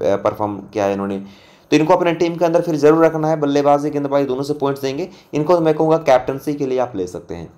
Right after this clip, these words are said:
राइट हैंड बैट्समैन है, प्लस, अ, यहाँ पे दोस्तों बॉलिंग भी करेंगे, फास्ट गेंदबाज है।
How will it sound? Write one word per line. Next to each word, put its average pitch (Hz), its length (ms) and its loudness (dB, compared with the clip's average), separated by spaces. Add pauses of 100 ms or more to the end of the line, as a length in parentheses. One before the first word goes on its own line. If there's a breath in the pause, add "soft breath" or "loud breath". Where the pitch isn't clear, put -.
(360 loud breath)
राइट 127 200 4
हैंड 151 140 -4
बैट्समैन 151 320 -2
है, 165 60 -2
प्लस, 143 360 0
अ, 131 40 4
यहाँ 127 460 -2
पे 135 60 2
दोस्तों 135 260 0
बॉलिंग 127 320 2
भी 139 80 0
करेंगे, 139 300 0
फास्ट 120 320 0
गेंदबाज 113 480 -2
है। 156 60 -6